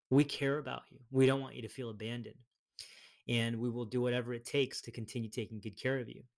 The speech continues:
So if you're listening to this, if you're a patient, you're a caregiver, you're a family member, remember, uh, we are doing whatever we can to take good care of patients. That where there's a will, there's a way.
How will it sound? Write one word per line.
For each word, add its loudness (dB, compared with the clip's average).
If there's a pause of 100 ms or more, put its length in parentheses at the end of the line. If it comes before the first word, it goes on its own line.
(480)
So 6
if 0
you're 4
listening 4
to -2
this, 4
if -18
you're -2
a -4
patient, -2
you're -8
a -10
caregiver, 0
you're -6
a -10
family -6
member, -6 (500)
remember, 4 (100)
uh, -2
we 4
are 6
doing 2
whatever -4
we -4
can -4 (100)
to -6
take 0
good 0
care -2
of -4
patients. -4
That -6
where 4
there's 2
a 0
will, 4 (240)
there's 6
a 2
way. -2